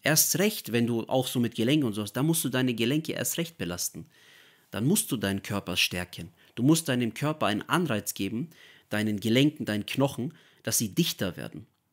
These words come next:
Dann solltest du Kraftsport machen. Kniebeugen und Deadlifts mit schwerem Gewicht, das sind nachweislich zwei Übungen, die die Knochendichte in deinem Körper erhöhen. Dein Körper ist jederzeit imstande,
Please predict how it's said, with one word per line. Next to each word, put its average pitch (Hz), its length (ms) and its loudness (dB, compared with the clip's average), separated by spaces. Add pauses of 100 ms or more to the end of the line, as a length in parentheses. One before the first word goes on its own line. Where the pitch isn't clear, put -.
(320)
Dann 101 120 -8
solltest 131 360 -2
du 110 40 -8
Kraftsport - 600 -6
machen. 87 260 -14 (2000)
Kniebeugen 160 760 2
und 101 280 -4
Deadlifts - 680 -4
mit 101 180 -2
schwerem 135 520 2
Gewicht, 107 560 -4 (260)
das - 160 0
sind 117 200 -2
nachweislich 135 880 0
zwei 160 520 2 (500)
Übungen, 131 640 2 (160)
die 151 280 0
die 120 180 -8
Knochendichte 135 720 -2
in 107 80 -2
deinem 104 240 -2
Körper 131 320 -6
erhöhen. 104 400 -6 (220)
Dein - 120 -8
Körper 151 300 -2
ist - 220 -4
jederzeit 135 640 0
imstande, 139 640 -4